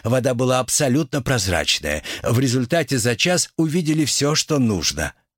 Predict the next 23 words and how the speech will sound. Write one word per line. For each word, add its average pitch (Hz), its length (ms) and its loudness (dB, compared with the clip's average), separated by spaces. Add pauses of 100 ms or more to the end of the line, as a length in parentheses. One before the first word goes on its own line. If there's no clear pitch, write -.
(460)
А 123 100 2
я 170 300 2
очень 170 420 0
увлекся 139 520 2
этим. 98 520 -2 (340)
Мне 107 220 2
нравится 101 540 0
плавать 98 440 0
среди 98 400 2
рыб, 127 280 0 (220)
приближаться 113 760 0
к - 100 -12
ним. 82 260 -4 (480)
Знаешь, 101 600 0
они 78 280 0
не 104 140 4
боятся 78 500 -2
человека, 135 680 0 (200)
к - 100 -6
ним 117 240 2
почти 104 440 0
можно 98 380 0
прикоснуться». - 840 -2